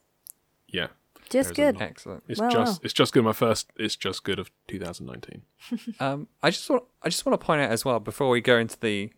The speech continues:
Speaker 3: episode proper, that, like, yes, we all did see Spider-Verse, and yes, we could talk about it for an entire episode,
Speaker 2: And
Speaker 3: but
Speaker 2: yes, we did see it multiple times because we could not get enough.
Speaker 3: but no.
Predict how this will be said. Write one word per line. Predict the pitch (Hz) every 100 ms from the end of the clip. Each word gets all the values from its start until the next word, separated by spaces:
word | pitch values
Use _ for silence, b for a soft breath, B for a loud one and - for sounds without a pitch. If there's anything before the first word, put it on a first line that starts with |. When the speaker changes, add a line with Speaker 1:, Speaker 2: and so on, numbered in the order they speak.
| _
Speaker 3:
episode | 120 - 117 98
proper, | - 131 -
that, | 98 101 95 -
like, | 101 92 -
yes, | 107 120 139 -
we | 120
all | 123 123
did | 123 113
see | - 113 104 101
Spider-Verse, | - - 107 101 95 92 90 -
and | - 92 92 98
yes, | 110 110
we | 120
could | 110 160
talk | - 120
about | 113 107
it | 101
for | 107
an | 101
entire | 92 104 95
episode, | 92 - 95 98
Speaker 2:
And | 226
Speaker 3:
but |
Speaker 2:
yes, | - 311
we | 277
did | 262 311
see | - 247
it | 220
multiple | 214 208 - 214
times | - 190 190 -
because | 202 208 185
we |
could | 185 - 196
not | 185 175
get | 185 -
enough. | 175 - - - _ _ _ _ _
Speaker 3:
but | - 104
no. | 107 107 80